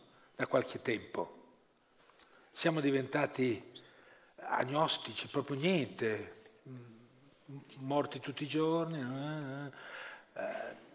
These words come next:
domani ci siamo già dimenticati, eh, ci siamo già dimenticati, ci dimentichiamo in fretta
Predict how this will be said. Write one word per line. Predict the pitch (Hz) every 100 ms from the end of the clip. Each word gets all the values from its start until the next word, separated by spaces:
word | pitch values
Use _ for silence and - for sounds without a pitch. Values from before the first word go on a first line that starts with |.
| - -
domani | 139 139 135 143 151 147
ci | 127
siamo | 135 123
già | 123
dimenticati, | 123 127 127 135 - 123 123 - - 139 139 113 - - - - _ _ _ _ _ _ _ - - -
eh, | 123 123 123 120 - - - _ _ - - - - _ _ _ _ _ _ _ _ _ _ _ _ _ _ _ _ _ _ _ _ _ _ _ -
ci | - -
siamo | 135 131 131
già | 131
dimenticati, | 127 143 123 - - 123 - - 120 - _ _ _ _ _ _ _ _ _ _ _ _ _ _ _
ci | - 143
dimentichiamo | 147 131 135 131
in | 123
fretta | - - - 110